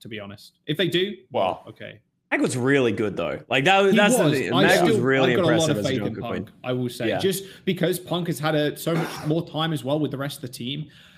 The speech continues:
Speaker 1: If they start slotting Mag in, I don't think they're gonna have success off the, off the bat at all. I think it's gonna be a slow burn thing for the Boston Uprising. I do like the pick overall, though.
Speaker 2: Yeah, I, I, I think I've been one of the biggest critics, I suppose, of Mag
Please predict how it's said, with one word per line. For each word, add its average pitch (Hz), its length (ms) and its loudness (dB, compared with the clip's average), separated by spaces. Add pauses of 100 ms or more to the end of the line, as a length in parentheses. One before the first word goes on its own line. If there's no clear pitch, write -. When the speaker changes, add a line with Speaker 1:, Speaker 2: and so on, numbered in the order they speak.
(260)
Speaker 1:
If 180 160 -4
they 190 120 0
start 185 340 -2
slotting 185 480 -2
Mag 165 320 0
in, 190 180 -2
I 135 120 -4
don't 139 120 -4
think 131 180 -6
they're 123 200 -4 (280)
gonna 117 140 -8
have 117 140 -10
success 117 380 -10
off 113 180 -12
the, 104 640 -10 (120)
off 117 160 -14
the 120 80 -12
bat 110 160 -8
at 104 100 -10
all. 104 300 -12
I 117 60 -12
think 120 200 -10
it's 107 100 -12
gonna 120 160 -10
be 110 200 -8
a 107 160 -12
slow 120 440 -4
burn 113 440 -6
thing 107 260 -18
for 107 100 -20
the 110 60 -20
Boston 107 320 -18
Uprising. 104 400 -18 (160)
I 127 60 -10
do 143 100 0
like 117 120 -6
the 117 40 -16
pick 110 220 -18
overall, 101 260 -18
though. 104 120 -20 (840)
Speaker 2:
Yeah, 135 440 0
I, 180 80 2 (100)
I, 190 120 2 (100)
I 180 60 2
think 220 260 0
I've 165 180 2
been 175 160 0
one 147 140 2
of 147 60 0
the 131 60 -4
biggest 123 380 -2
critics, 123 420 -2
I 139 100 2
suppose, 147 280 -2
of 131 140 -4
Mag 143 320 0